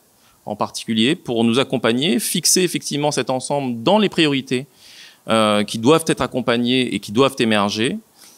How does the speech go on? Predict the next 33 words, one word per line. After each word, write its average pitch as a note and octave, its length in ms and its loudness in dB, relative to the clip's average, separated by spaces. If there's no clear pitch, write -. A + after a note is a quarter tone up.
Un D#3 140 2
accompagnement E3+ 440 0
très G3 200 2
fort F3+ 260 4
aussi, F3 520 4
euh, C3+ 160 6
de B2+ 100 0
Monsieur C3+ 220 0
le C3 40 0
Président, C#3 800 0
euh, G2 120 0
du A2+ 160 0
Conseil C#3 340 0
régional, C3+ 800 2
euh, A2+ 160 0
qui, B2+ 460 -2
euh, G#2 140 4
ne A#2+ 160 4
manque E3+ 240 2
pas E3+ 120 4
une D#3 120 4
occasion, C3 500 2
euh, G#2 140 0
d'accompagner A#2 540 0
l'Université A#2 400 0
de A#2+ 60 -4
La A#2 120 2
Réunion, B2 380 0
et A2+ 40 2
je G2+ 80 -2
l'en A2+ 120 2
remercie A#2 560 -4
infiniment, D3+ 760 0